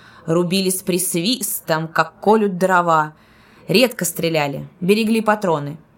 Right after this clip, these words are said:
Так же быстро исчезали, как и появлялись.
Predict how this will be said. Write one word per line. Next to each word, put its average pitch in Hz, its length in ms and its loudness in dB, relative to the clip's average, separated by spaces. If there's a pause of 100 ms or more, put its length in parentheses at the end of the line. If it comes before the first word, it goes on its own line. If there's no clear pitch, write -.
(640)
Так 233 240 6
же 202 140 0
быстро 190 380 -2
исчезали, 185 480 0
как 190 200 -8
и 202 60 -4
появлялись. 156 760 -2